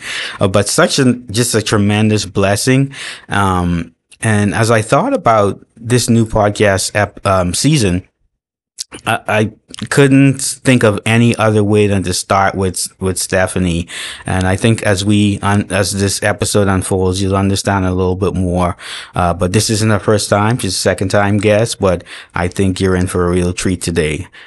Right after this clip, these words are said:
Um, so let's, let's start out with this. So, um, as I mentioned, last year was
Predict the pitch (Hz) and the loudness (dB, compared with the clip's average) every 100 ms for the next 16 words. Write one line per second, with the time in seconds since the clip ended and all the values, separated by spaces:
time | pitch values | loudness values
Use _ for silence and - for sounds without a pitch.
0 | _ - 82 80 78 - - 113 98 - | _ -4 -2 -2 -4 -6 0 2 2 0
1 | - - - 339 - 185 165 156 127 107 | 0 0 0 0 0 0 2 4 2 0
2 | 98 104 87 - 104 98 92 - - - | 2 0 0 -2 0 0 -2 -8 -18 -16
3 | - - - _ 113 110 117 123 135 139 | -16 -18 -20 _ 2 4 4 4 4 4
4 | 143 123 127 139 139 135 131 123 113 107 | 4 4 4 0 2 2 2 4 6 6
5 | 98 - | 2 -2